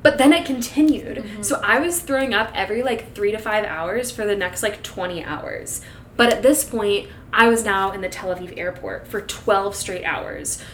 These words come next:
Speaker 1: So I was sitting, I was laying on the ground, I was laying, I'm gonna say, on the bathroom floor at times because I was so ill. I have never, it's trigger warning, it's about to get graphic. I've never thrown up the way that I threw up that day.
Speaker 2: Yeah.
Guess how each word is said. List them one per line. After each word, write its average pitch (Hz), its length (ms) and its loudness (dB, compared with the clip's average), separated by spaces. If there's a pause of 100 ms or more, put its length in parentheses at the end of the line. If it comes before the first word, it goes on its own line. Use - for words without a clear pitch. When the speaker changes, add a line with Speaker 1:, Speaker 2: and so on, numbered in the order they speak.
Speaker 1:
So - 280 4
I 214 160 6
was 214 160 0
sitting, - 580 0
I 196 160 0
was 202 140 2
laying 190 480 -2
on 190 100 -6
the 185 80 -6
ground, 165 320 -10
I 170 100 -2
was 214 160 -2
laying, 214 380 -4
I'm - 140 -10
gonna 247 160 -4
say, 190 180 -4
on 190 380 -8
the 208 80 -10
bathroom - 580 -8
floor 214 320 -6
at - 180 -8
times - 560 -6 (280)
because 233 220 2
I 208 240 0
was 226 220 0
so 208 760 0 (160)
ill. - 440 -6 (220)
I 233 100 -2
have 214 140 2
never, 202 840 -2 (320)
it's - 120 -14 (300)
trigger 190 220 -6
warning, 170 340 -4
it's 208 100 -8
about 190 120 -2
to - 80 -10
get 175 100 -6
graphic. - 440 -10 (380)
I've 220 240 4
never 190 280 0
thrown 175 260 -2
up - 120 -6
the 190 80 -4
way 180 100 2
that 180 120 -6
I 175 60 -8
threw - 240 -10
up - 140 -12
that - 180 -14
day. - 140 -8
Speaker 2:
Yeah. 160 240 -8